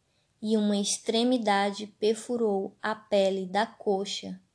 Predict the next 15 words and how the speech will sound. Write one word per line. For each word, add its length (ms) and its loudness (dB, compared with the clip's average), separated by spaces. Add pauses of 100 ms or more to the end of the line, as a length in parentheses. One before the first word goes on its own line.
(520)
e 140 2
fez 720 -2
um 200 2
buraco 600 0
na 160 -4
calça 520 -2
preta 680 -6 (400)
que 180 -4
eu 140 -2
usava. 580 -10 (2000)
Havia 440 2
sangue 640 -2 (140)
por 220 0
toda 400 -2
parte. 720 -8